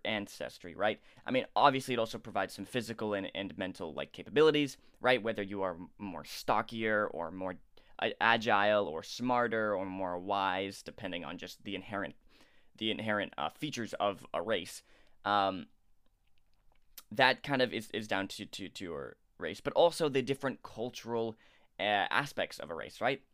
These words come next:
The languages they speak, their names, where they typically dwell, what their culture's like, how they act, what their, what the typical personality of that race is like, how they are viewed by the other races, how they view the other races.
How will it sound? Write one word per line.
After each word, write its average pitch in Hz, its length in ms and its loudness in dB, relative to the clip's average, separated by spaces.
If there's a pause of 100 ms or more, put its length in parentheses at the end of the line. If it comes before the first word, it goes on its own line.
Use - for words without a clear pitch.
(400)
The 98 100 -2
languages 131 360 0
they 131 100 -2
speak, - 300 -4
their 101 100 -4
names, 127 440 0 (220)
where 123 140 0
they 110 100 0
typically 104 360 -10
dwell, 127 340 4
what 104 160 -6
their 92 120 -8
culture's 120 480 -6
like, 113 320 0 (240)
how 101 180 -2
they 95 160 -4
act, 120 320 4
what 110 160 -2
their, 98 100 -2
what 90 220 -8
the - 60 -10
typical - 360 -12
personality 98 640 -4
of 90 140 -4
that 80 220 -6
race 87 240 -10
is 80 120 -14
like, 127 240 4
how 110 200 2
they 107 100 2
are 92 120 0
viewed 117 240 -2
by 110 100 -2
the 104 80 -2
other 101 140 -2
races, 104 320 -4
how 95 140 -4
they 90 160 -6
view 110 220 -4
the 107 140 -2
other 101 160 0
races. 98 440 -6